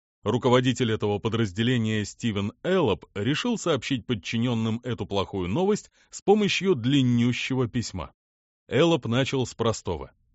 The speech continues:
"Привет всем". Затем он на двух страницах описывал новую стратегию Microsoft, их план,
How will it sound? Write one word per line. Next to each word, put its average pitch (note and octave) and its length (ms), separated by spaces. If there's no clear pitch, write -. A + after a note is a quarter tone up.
"Привет G#2 440
всем". - 440
Затем B2 400
он F3 200
на E3+ 140
двух C#3 360
страницах F3 680
описывал C3 580
новую D#3+ 380
стратегию B2 600
Microsoft, A#2 840
их A2 240
план, G#2 500